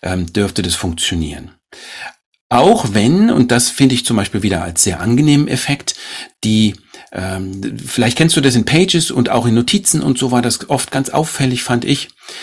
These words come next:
dass wenn man zeilenweise durch den Text gegangen ist, dann hat die Sprache ganz oft Text gesagt. Text, um mir zu signalisieren,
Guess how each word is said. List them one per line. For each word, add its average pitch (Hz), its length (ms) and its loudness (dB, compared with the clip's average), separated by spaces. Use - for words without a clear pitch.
dass 113 160 -2
wenn 131 80 6
man 123 140 4
zeilenweise 139 600 2
durch 120 140 4
den 110 160 0
Text - 260 -2
gegangen 90 320 -2
ist, 131 180 -2
dann 110 140 0
hat 127 160 -2
die 117 80 0
Sprache 123 480 -2
ganz 117 220 -4
oft - 200 -6
Text - 400 -2
gesagt. 82 400 -8
Text, - 400 -2
um 113 160 0
mir 110 120 2
zu 117 120 -2
signalisieren, 107 680 0